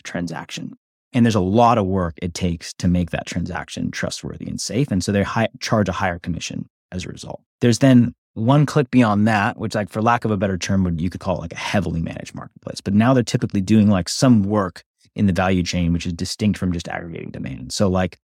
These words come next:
you know, DoorDash and Instacart own logistics. They took over logistics.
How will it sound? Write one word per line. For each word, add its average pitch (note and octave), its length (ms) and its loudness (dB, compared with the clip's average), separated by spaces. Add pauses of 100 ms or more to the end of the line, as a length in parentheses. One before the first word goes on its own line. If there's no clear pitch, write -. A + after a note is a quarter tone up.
(420)
you F#2+ 100 0
know, E2+ 160 0 (420)
DoorDash G2+ 720 2
and G2 160 0
Instacart F#2+ 560 -2 (320)
own B2+ 300 6
logistics. - 500 -2
They G#2 100 0
took A#2+ 220 -2
over F#2 400 0 (240)
logistics. - 560 -2